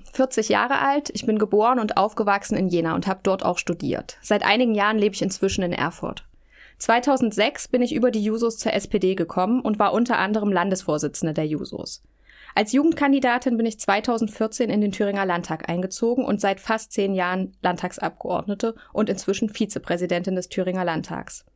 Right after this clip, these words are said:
Ich hab mich viele Jahre dafür engagiert, dass es eine rot-rot-grüne Landesregierung gibt. Schon zweitausendneun, aber auch zweitausendvierzehn. Als uns das zweitausendvierzehn gelungen ist, haben wir das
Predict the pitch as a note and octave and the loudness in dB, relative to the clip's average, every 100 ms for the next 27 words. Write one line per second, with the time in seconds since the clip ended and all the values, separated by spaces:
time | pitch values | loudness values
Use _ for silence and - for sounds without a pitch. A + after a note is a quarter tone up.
0 | _ _ _ _ - - - A3+ B3+ C4 | _ _ _ _ -20 -8 0 2 4 4
1 | - B3 - D4 C4 G#3+ A#3+ B3+ B3+ - | 2 -2 4 4 6 4 2 0 -2 -6
2 | - - A3+ B3+ C#4 A3+ A#3 A3 G#3 B3 | -8 2 2 4 2 2 2 0 2 2
3 | C4 - - G#3+ A3 - F#3+ G#3 G#3 G3+ | 2 -4 0 0 2 0 2 2 0 2
4 | A3+ A3+ G#3+ G#3+ G3 F#3 F3+ F3 E3 D#3+ | 2 2 0 0 2 2 2 0 -2 -2
5 | D#3+ D#3 D#3 D#3 - G3 G3 G#3 A#3 G#3 | -2 -2 -2 -2 -2 0 2 2 2 0
6 | G3 F#3 G#3+ B3 G#3 F#3+ G3 - F#3 F#3 | 0 0 2 2 2 0 0 0 0 2
7 | F3+ F3+ F3 E3 D#3 - - F#3+ _ G3+ | 0 -2 -2 -4 -2 -4 -6 -12 _ 0
8 | G#3+ A3+ G#3 G3+ - G#3+ A#3+ G#3+ G#3 - | 2 0 0 0 2 2 2 0 0 -2
9 | A#3 B3 G#3+ G3+ G3+ A#3+ A3 G#3+ B3 A3 | -2 0 2 2 2 2 2 0 0 0
10 | G#3+ G#3+ G3+ G#3+ - | 0 2 2 0 -2